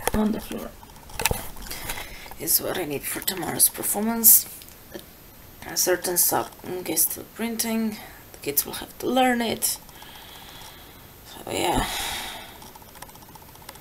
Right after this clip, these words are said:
I'm done. I've got a couple of, I've got two, two more hours until aerobics class. So, and I just realized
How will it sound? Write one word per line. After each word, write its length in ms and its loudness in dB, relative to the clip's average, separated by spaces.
I'm 340 -2
done. 360 0
I've 120 -14
got 200 2
a 60 4
couple 340 -2
of, 140 -2
I've 120 -6
got 160 -2
two, 340 0
two 100 -4
more 200 0
hours 340 2
until 360 -2
aerobics 540 -2
class. 420 0
So, 480 -6
and 160 0
I 120 4
just 320 6
realized 840 4